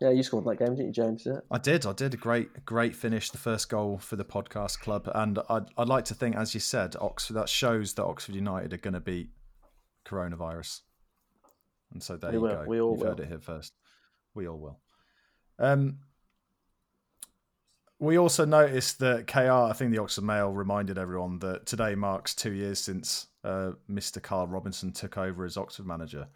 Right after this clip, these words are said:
Speaker 2: And, um, I was thinking myself, like, over his tenure, I've gone from a place where I've been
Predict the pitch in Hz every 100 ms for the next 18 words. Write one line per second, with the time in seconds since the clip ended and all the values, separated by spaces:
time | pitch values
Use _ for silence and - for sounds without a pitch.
0 | _ - _ _ _ _ 101 104 107 107
1 | 104 101 - _ _ _ - - 117 123
2 | - 170 - 151 139 127 - 131 110 -
3 | - _ 123 110 107 - _ 127 135 120
4 | 123 117 - 135 120 107 95 92 - 117
5 | 113 110 98 117 107 - 104 98 98 107
6 | 98 92